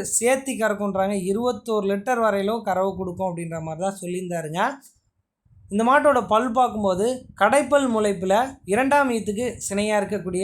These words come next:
ஒரு அற்புதமான ஜெர்சி மாடுங்க. வீடியோல பார்த்த மாடுகள் எல்லாமே ஜெர்சியில வந்த மாடுகள் தான்.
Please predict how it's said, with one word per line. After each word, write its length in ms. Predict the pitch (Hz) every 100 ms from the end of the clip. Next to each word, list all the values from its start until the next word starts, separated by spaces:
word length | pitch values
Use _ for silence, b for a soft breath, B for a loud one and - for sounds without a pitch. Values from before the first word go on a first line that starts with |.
| 208
ஒரு 100 | 175 175
அற்புதமான 640 | 175 214 196 180 180 208 175
ஜெர்சி 260 | 175 196 185
மாடுங்க. 300 | 170 160 156 160 b b - 175
வீடியோல 320 | 214 240 226 196
பார்த்த 260 | 202 196 190 180
மாடுகள் 380 | 202 208 202 175 180
எல்லாமே 440 | 214 240 226 233 190 165
ஜெர்சியில 520 | 185 240 254 247 214
வந்த 180 | 196 185 185
மாடுகள் 400 | 175 170 175 165
தான். 160 | 185